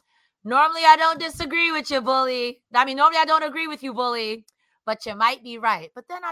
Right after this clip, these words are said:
thought about it. You're not the most hated man in wrestling. <laughs> And you're not even the most hated person in Impact Wrestling.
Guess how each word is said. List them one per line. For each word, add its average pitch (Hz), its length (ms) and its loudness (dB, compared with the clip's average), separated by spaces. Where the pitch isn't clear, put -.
thought 339 240 -4
about 190 300 -8
it. 151 160 -20
You're 240 140 -10
not 311 220 4
the 311 60 -14
most 294 220 -4
hated 277 300 -10
man 233 240 -10
in 220 80 -14
wrestling. 180 600 -20
<laughs> - 40 -20
And 247 100 -6
you're 339 840 -2
not 415 180 8
even 403 160 -6
the 349 60 -10
most 359 220 0
hated 269 340 -10
person 269 420 -6
in 233 120 -6
Impact 302 480 4
Wrestling. 180 580 -8